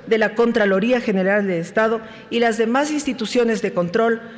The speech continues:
para juntos recuperar la pérdida y levantar los escombros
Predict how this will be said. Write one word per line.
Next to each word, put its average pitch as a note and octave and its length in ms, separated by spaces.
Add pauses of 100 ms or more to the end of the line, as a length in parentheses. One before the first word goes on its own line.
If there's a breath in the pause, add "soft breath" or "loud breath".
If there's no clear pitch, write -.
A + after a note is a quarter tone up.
(300 loud breath)
para A3 200
juntos D#4 560
recuperar A#3 840
la G3 220
pérdida C4 720
y A3 100
levantar G#3 520
los A3 140
escombros G#3+ 640